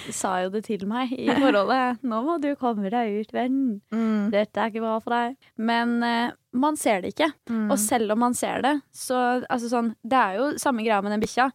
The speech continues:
Speaker 1: Hvis den bikkja blir slått,
Speaker 2: Ja.
Speaker 1: så ser den bikkja, "Jeg blir slått, det er vondt.
Speaker 2: Ja.
Speaker 1: Det liker jeg ikke."
Speaker 2: Mm.
Speaker 1: Men det er eieren din. Du har en connection til den.
Speaker 2: Det er kjent.
Speaker 1: Ja,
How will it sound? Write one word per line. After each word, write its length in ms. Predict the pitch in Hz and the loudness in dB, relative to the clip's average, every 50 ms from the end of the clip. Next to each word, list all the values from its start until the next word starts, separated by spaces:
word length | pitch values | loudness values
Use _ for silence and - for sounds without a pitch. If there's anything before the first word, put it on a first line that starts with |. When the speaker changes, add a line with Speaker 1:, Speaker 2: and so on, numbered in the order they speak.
| _ _ | _ _
Speaker 1:
Hvis 180 | - 254 - 240 | -4 -2 0 0
den 120 | 226 233 | 0 2
bikkja 220 | 240 226 - 190 190 | 0 -2 -2 -4 -4
blir 120 | 196 220 | -4 -2
slått, 400 | - - 277 - _ _ - - _ _ _ _ _ | 0 0 0 -2 _ _ -20 -20 _ _ _ _ _
Speaker 2:
Ja. 160 | 240 233 220 | 2 2 4
Speaker 1:
så 140 | 214 220 247 | 2 2 -2
ser 220 | - - 247 254 247 | 0 2 2 2 4
den 160 | 233 220 226 | 2 0 0
bikkja, 300 | 220 214 - - 202 196 202 196 - - | -2 -2 0 0 2 2 2 -2 -4 -4
"Jeg 180 | 214 196 196 | -2 -2 0
blir 80 | 196 202 | -2 -2
slått, 220 | - 214 208 - _ | -2 -2 -4 -2 _
det 80 | 196 | 0
er 140 | 185 190 196 | 2 2 2
vondt. 400 | 220 269 277 262 - - - - _ | 2 2 2 0 -2 -6 -18 -12 _
Speaker 2:
Ja. 180 | 233 214 202 190 | 0 2 2 4
Speaker 1:
Det 160 | 214 208 196 | 4 2 2
liker 320 | 202 190 185 - - 196 | 0 -2 -4 -2 -2 -2
jeg 80 | 208 - | -2 0
ikke." 160 | - 262 247 - _ _ _ | 0 -2 -2 -2 _ _ _
Speaker 2:
Mm. 380 | 226 220 208 196 190 196 208 196 | 0 2 2 2 0 -2 -4 -4
Speaker 1:
Men 320 | - 226 233 220 214 220 202 | -2 0 0 0 0 0 0
det 80 | 208 202 | 2 2
er 160 | 196 196 196 | 2 4 2
eieren 360 | 160 214 202 185 175 180 180 | 2 2 0 0 -2 -2 -2
din. 160 | 214 226 226 | -2 -2 0
Du 140 | 196 220 214 | 0 0 0
har 200 | 196 202 180 - | 0 0 -2 -2
en 220 | 180 180 190 190 190 | -2 -2 -2 -4 -4
connection 600 | - - 220 202 185 - - - - - 208 104 | -4 -4 -4 -4 -4 -6 -10 -8 -6 -4 -4 -4
til 260 | - - 208 208 202 | -2 -2 -2 0 0
den. 100 | 202 196 | 2 4
Speaker 2:
Det 80 | 233 - | 4 4
er 100 | 196 185 | 4 2
kjent. 640 | - - - 294 370 392 247 - _ _ - - - | 0 2 2 2 2 2 -2 -4 _ _ -12 -8 0
Speaker 1:
Ja, 220 | - 277 302 359 | 2 4 4 4